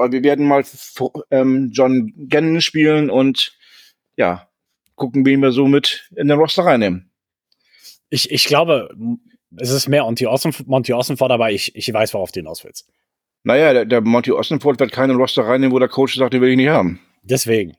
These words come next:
Speaker 2: Ja, ich, deswegen sag ich ja, ich weiß, worauf du hinaus wolltest. Aber am Ende des Tages zerreißt er den Vertrag. Also von daher.
Speaker 1: <laughs> Ja gut, klar. Ähm, fangen wir an mit dem, ähm, ja, mit den Transactions. Da gab's natürlich die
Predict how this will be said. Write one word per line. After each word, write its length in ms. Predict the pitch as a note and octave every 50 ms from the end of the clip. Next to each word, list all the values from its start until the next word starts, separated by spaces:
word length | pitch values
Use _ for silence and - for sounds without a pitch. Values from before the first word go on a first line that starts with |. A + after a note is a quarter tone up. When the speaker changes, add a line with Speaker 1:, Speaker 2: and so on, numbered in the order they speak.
| _ _
Speaker 2:
Ja, 140 | - G#3 A#3+
ich, 160 | A#3+ D#3 C3
deswegen 340 | - C#3 C#3+ D3 D3 D#3+ D#3+
sag 100 | D3+ D#3 D#3
ich 60 | D#3
ja, 60 | D#3
ich 80 | D3 C3+
weiß, 160 | C#3+ C3 -
worauf 180 | C#3+ C3 B2
du 80 | - B2+
hinaus 240 | G#2+ F#2+ F2+ F2 -
wolltest. 300 | E2 D#2 D#2 - - G2
Aber 140 | G2+ A2 G#2
am 100 | A2 A#2
Ende 180 | B2 B2 B2
des 160 | A#2 A#2+ A2
Tages 800 | - - B2 B2 A#2 A#2 A2+ G#2 - - - - - - - -
zerreißt 380 | - - - A#2+ A#2 A2+ - -
er 100 | G#2 F#2+
den 120 | F2+ F2
Vertrag. 400 | - - F2+ - - E2 D#2+ E2 _ _ _ _ _ -
Also 180 | G2 G2 F#2+
von 140 | - - -
daher. 200 | - - - D#3 - - - - -
Speaker 1:
<laughs> 240 | - - - - -
Ja 120 | D3 E3
gut, 440 | F#3+ G3+ C3+ G#2+ F#2+ - - - - _
klar. 400 | - - - - C3 G#2 - - _ - - - - - - - - - - -
Ähm, 360 | - D3+ D3+ D3+ E3+ E3+ -
fangen 200 | - F#3+ A#3 B3+
wir 100 | A#3 G3+
an 160 | G3+ G#3 G#3+
mit 120 | G3+ F#3
dem, 300 | - F3+ E3 E3+ E3 D3+
ähm, 340 | C3 D3+ D3+ D3+ D3 D3 C#3
ja, 140 | D#3+ E3 C3
mit 100 | B2+ C3
den 120 | C3+ B2+
Transactions. 640 | - - D3 B2 A2+ B2 B2+ - - C3 F3 E3+ - - - - - - _
Da 100 | - B2
gab's 360 | G#2+ B2+ C3+ C#3+ - - -
natürlich 500 | C#3 A#2+ C#3 C#3+ C3+ C#3 C3 - - _
die 380 | - C3 B2+ B2 A#2 - _